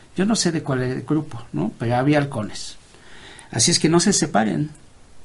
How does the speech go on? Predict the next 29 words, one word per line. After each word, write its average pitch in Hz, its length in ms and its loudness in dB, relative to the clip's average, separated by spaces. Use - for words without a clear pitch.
Vayan 165 380 2
bien 156 180 4
ustedes, 139 340 -2
van 147 180 -2
identificando 139 760 -2
muy 185 160 -2
fácilmente 147 800 -2
el, 147 520 0
el 113 100 -10
perfil 135 340 -4
de 131 120 -2
un, 131 400 -2
de, 110 180 -4
de 113 220 -4
un 139 120 -2
halcón, 147 280 0
que 147 80 -8
son 160 160 -2
jovencitos, 151 640 -4
pelados, 120 460 -4
da-, 123 100 -8
casi 123 400 -6
muy, 139 240 0
en 135 120 -4
pelo 131 300 -2
corto, 160 600 0
muy 160 160 4
delgados, 151 640 -2
porque 117 480 -4